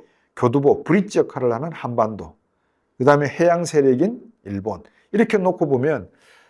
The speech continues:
대한민국이라고 하는 입지는 어떤 분들은 샌드위치 경제다, 뭐 중간에 낀 경제다, 이런 표현들을 쓰시는데 그것도 패배주의적인 저는 생각이라고 들거든요. 왜 우리가 낀 국가라고 봅니까? 그러면 우리의 이해관계,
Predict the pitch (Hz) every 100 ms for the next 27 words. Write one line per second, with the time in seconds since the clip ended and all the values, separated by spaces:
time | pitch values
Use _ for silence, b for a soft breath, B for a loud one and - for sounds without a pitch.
0 | b - 180 220 233 226 196 175 160 147
1 | 135 127 151 - 151 131 98 92 - 151
2 | 190 165 143 131 107 - 131 135 135 131
3 | - 120 113 104 104 107 104 90 85 98
4 | 98 87 87 - - _ - 117 135 131
5 | 113 - 208 214 214 143 101 110 110 139
6 | 208 202 175 143 120 110 135 135 120 123
7 | - 160 220 220 151 - - _ _ _
8 | _ _ _ _ _ _ _ - 180 185
9 | 214 180 180 147 131 123 104 113 107 98
10 | 95 123 127 113 104 98 95 101 101 101
11 | 90 95 135 - - 180 196 151 151 139
12 | 123 - 160 165 151 123 - 113 123 110
13 | 101 95 90 87 - 82 _ - 190 196
14 | 135 131 151 151 156 147 131 107 101 95
15 | 87